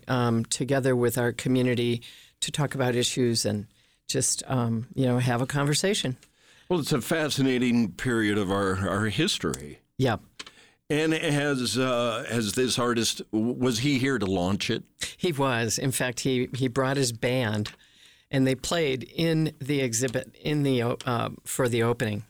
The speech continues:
Speaker 1: It was s-, spectacular.
Speaker 2: And that was back in May.
Speaker 1: Yes.
Speaker 2: Now, I, I, I feel bad of sorts because I was unaware that this was going on.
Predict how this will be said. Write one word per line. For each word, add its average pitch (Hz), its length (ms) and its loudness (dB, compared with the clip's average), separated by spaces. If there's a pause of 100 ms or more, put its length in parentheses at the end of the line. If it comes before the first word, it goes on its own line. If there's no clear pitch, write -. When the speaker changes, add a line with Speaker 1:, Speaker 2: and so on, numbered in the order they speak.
Speaker 1:
It - 80 -6
was 123 220 0
s-, - 220 -10
spectacular. - 1080 -6
Speaker 2:
And 117 140 2
that 127 160 0
was 123 160 0
back 107 260 -2
in 104 180 4
May. 87 500 -2
Speaker 1:
Yes. - 440 -4 (120)
Speaker 2:
Now, 139 320 0
I, 143 320 -2
I, 117 440 -2
I 95 60 -6
feel 98 240 -2
bad 120 460 -2
of 101 220 -4
sorts 87 440 -4
because 107 400 -2
I 104 160 0
was 104 260 2
unaware 101 540 0
that 82 180 -2
this 87 240 -2
was 87 140 0
going 95 360 0
on. 76 420 -2